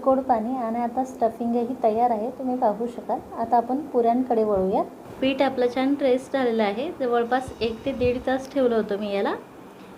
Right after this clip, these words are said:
याला आता आपल्याला थोडंसं मऊ करून घ्यायचं आहे. मऊ करून घेतल्याच्या नंतर याला मी आता दोन पार्टमध्ये डिवाइड करते आणि याचा आता आपल्याला असा लंबगोल आकाराचा रोल करायचा आहे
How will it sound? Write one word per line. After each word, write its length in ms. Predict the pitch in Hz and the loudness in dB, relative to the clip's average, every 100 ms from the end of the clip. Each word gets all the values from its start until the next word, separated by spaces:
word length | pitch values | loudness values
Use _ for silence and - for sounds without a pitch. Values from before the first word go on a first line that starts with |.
| - | 0
याला 180 | 240 269 | 4 4
आता 160 | 262 262 | 4 0
आपल्याला 280 | 262 254 262 | 0 -2 0
थोडंसं 340 | 247 240 269 | 0 0 0
मऊ 220 | 262 240 247 | 2 2 2
करून 340 | 262 226 226 | 2 2 2
घ्यायचं 360 | 226 214 - 196 | 2 0 -2 -4
आहे. 220 | 196 - - | -4 -6 -4
मऊ 260 | 254 233 254 | 0 0 0
करून 360 | 269 254 254 | 2 2 2
घेतल्याच्या 460 | 262 262 247 240 262 | 2 0 0 0 -2
नंतर 340 | 240 220 247 | -2 -2 -4
याला 280 | 277 247 240 | -2 0 0
मी 160 | 262 254 | 0 0
आता 200 | 240 269 | -4 -4
दोन 360 | 254 254 262 | -2 2 2
पार्टमध्ये 640 | 269 247 233 226 226 226 269 | 2 0 -2 -4 -4 -2 0
डिवाइड 420 | 262 226 220 220 | 0 0 0 0
करते 440 | 208 190 226 320 - - | -4 -4 -6 -8 -8 -4
आणि 140 | 240 | -2
याचा 240 | 269 262 240 | 0 0 -2
आता 140 | 240 | -2
आपल्याला 300 | 226 233 240 | -2 -2 -2
असा 200 | 240 262 | -2 -2
लंबगोल 600 | 262 233 220 233 240 247 | 0 2 4 2 0 -2
आकाराचा 480 | 226 220 208 - 269 - - - | -2 -4 -4 -6 -10 -12 -14 -4
रोल 240 | 233 262 | 2 2
करायचा 460 | 262 233 208 196 202 | 0 -2 -2 -2 -2
आहे 480 | 196 226 403 - | -2 -4 -8 -12